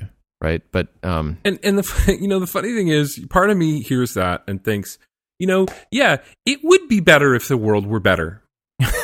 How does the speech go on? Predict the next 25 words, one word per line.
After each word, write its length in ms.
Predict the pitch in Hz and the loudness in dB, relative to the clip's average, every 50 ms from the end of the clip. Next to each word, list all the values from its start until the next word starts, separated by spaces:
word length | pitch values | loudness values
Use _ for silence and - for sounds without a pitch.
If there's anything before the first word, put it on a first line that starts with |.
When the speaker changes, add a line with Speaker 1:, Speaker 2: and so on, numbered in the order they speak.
| - - - - - | -4 0 0 2 2
Speaker 1:
Right. 280 | - - - - - - | 2 0 0 -2 0 4
Speaker 2:
Better 240 | 220 233 254 294 302 | 6 6 6 6 6
is 240 | 285 320 330 294 233 | 4 2 0 2 4
better 300 | 202 196 175 143 143 139 | 6 6 6 6 4 4
than 200 | 135 135 131 123 | 4 4 4 6
not 240 | 123 117 - - 113 | 6 4 4 4 2
better. 340 | 104 98 92 85 71 92 - _ | 2 2 2 -2 -6 -8 -12 _
Speaker 1:
<laughs> 140 | _ _ - | _ _ 0
Right. 260 | 110 113 180 190 - | 4 6 6 6 6
Speaker 2:
I 20 | |
totally 600 | - - - 208 208 214 208 202 202 196 190 - - | 4 2 4 4 4 4 4 2 0 0 0 -2 -2
agree. 360 | 165 165 147 147 143 131 98 85 | -2 -2 0 2 0 0 2 2
Speaker 1:
Right. 340 | 110 101 95 87 78 - - _ - _ _ _ _ _ _ _ _ _ _ _ _ _ _ - | 4 4 4 4 2 0 -4 _ -20 _ _ _ _ _ _ _ _ _ _ _ _ _ _ -2
Speaker 2:
Um, 280 | 139 135 131 131 123 - _ _ _ _ _ _ - | 0 0 0 0 -2 -6 _ _ _ _ _ _ 2
but 360 | 151 139 123 - _ _ _ | 2 2 2 2 _ _ _
boy, 240 | - 262 294 277 226 165 | 2 4 4 6 6 4
are 100 | 147 139 | 4 2
we 180 | 135 143 143 | 2 0 -2
far 300 | 131 - - 147 131 135 | -2 0 0 0 2 2
afield 600 | 135 131 - - 143 123 104 95 90 90 104 - - _ _ _ _ | 0 0 -2 -4 -2 0 0 0 -2 -2 -6 -10 -18 _ _ _ _
from 340 | - 127 113 110 107 107 - _ - | 0 0 2 2 0 -2 -4 _ -6
a 60 | 120 | -6
judge's 640 | 113 - 123 120 127 135 139 156 151 147 139 - - - 117 | -2 2 2 2 2 2 0 -2 -2 -2 -4 -8 -12 -12 -10
job, 460 | 107 104 110 98 95 82 82 - - - _ _ _ _ _ _ _ _ _ _ _ _ _ - | -4 0 0 2 0 0 -4 -8 -12 -18 _ _ _ _ _ _ _ _ _ _ _ _ _ -4
right? 220 | 104 101 98 - | -4 -2 -4 -4